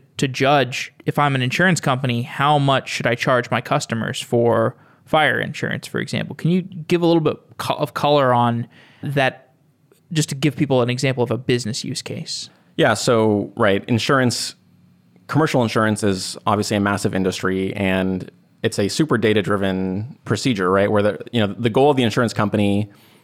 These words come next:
Speaker 2: is to figure out what are the high-risk opportunities, what are the lowest risk opportunities,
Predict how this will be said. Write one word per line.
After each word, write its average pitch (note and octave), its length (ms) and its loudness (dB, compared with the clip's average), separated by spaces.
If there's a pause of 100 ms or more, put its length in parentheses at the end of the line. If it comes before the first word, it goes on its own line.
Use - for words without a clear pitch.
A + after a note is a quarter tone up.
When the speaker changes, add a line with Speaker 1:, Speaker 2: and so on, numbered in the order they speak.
(100)
Speaker 2:
is G2+ 260 0
to G2 460 2
figure G#2+ 300 0
out G2+ 280 2
what A#2 140 2
are B2 40 4
the A2+ 100 0
high-risk G#2+ 680 0 (460)
opportunities, G#2 460 2
what A2 60 2
are G#2 100 0
the - 20 2
lowest G#2 280 2 (140)
risk G#2+ 320 -2
opportunities, G2+ 680 -2